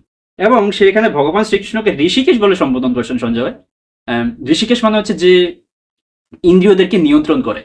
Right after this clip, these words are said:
ভগবান শ্রীকৃষ্ণ আমাদের প্রত্যেকের ইন্দ্রিয়কে নিয়ন্ত্রণ করছেন বিধায় তার নাম হচ্ছে ঋষিকেশ। ঋষিক মানে ইন্দ্রিয়,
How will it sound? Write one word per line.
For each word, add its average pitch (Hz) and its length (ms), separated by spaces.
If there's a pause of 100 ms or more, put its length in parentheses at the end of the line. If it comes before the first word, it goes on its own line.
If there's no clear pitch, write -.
(200)
ভগবান 123 300
শ্রীকৃষ্ণ 131 360
আমাদের 131 220
প্রত্যেকের 131 380
ইন্দ্রিয়কে 135 360
নিয়ন্ত্রণ 135 360
করছেন 170 280
বিধায় 180 360 (240)
তার 131 140
নাম 131 160
হচ্ছে 139 260
ঋষিকেশ। 127 460 (240)
ঋষিক 147 260
মানে 185 160
ইন্দ্রিয়, 185 320